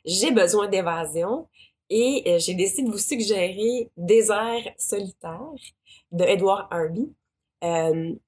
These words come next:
en fait, ce qui est génial dans ce livre-là, c'est qu'on se retrouve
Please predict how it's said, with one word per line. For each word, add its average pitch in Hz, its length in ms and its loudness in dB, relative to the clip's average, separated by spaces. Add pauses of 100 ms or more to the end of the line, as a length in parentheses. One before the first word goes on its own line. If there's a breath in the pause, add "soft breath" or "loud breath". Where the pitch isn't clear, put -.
(140)
en - 220 -10
fait, 277 180 -6 (220)
ce - 120 -4
qui 190 140 -8
est 185 40 -6
génial 208 420 2
dans 202 140 0
ce 175 120 -6
livre-là, 190 400 -6
c'est - 160 -8
qu'on 175 180 -2
se - 160 -4
retrouve 240 640 -4